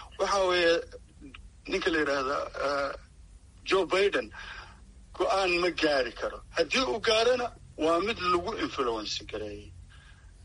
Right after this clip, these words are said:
Marka taas maxay keentay? Waxay keentay inay horta social fabricski inuu burburo. Cadaawad, dadkii ay gender u kala baxaan, ay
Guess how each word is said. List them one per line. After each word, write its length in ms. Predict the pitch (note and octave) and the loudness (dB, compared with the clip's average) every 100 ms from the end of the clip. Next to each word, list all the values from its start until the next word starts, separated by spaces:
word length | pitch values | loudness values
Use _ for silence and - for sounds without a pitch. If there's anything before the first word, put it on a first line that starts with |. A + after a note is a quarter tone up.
| - | -4
Marka 340 | G3+ B3+ B3 A3 G#3 - | 0 2 4 4 2 0
taas 300 | G3 G3 F#3+ | 0 0 0
maxay 380 | G3+ F#3 C4+ C4+ | -2 0 2 2
keentay? 420 | - C4+ B3+ D4 C#4+ - - - | 2 0 2 0 -2 -8 -16 -2
Waxay 300 | B3 D4+ B3 | 0 2 2
keentay 400 | - D3+ - C3+ - - - - - - | 2 0 0 -6 -6 -20 -20 -20 -20 -2
inay 260 | A#3+ C#4 B3 | 2 4 2
horta 360 | G#3+ C#4 - G3+ - | 2 0 2 2 0
social 880 | - - A3 A#3+ B3+ - A3 F#3+ F#3+ - | -6 -2 2 4 4 4 2 2 0 -2
fabricski 880 | A#3 A#3+ F#3+ E3+ - E3+ - - | 0 0 0 -2 -2 -2 -2 -4
inuu 280 | E3+ D#3 C#3+ | -2 0 -2
burburo. 420 | - G#2 - - - - - - - | -4 -12 -14 -16 -16 -20 -20 -10 -2
Cadaawad, 640 | E3+ D#3 D3 C#3 C#3+ C#3+ - - - - - - - - - | 0 2 2 2 0 -2 -8 -20 -20 -20 -20 -12 -12 -10 -6
dadkii 340 | - - F4+ | -6 -2 -2
ay 160 | F3 D3+ | -2 -4
gender 400 | - F#3 E3 - | 0 0 0 -2
u 100 | C3 | -2
kala 240 | - C3 | 0 0
baxaan, 360 | - - A#2 G#2 - - - - - | 0 -2 -4 -6 -14 -16 -18 -16 -2
ay 160 | D#3 | 0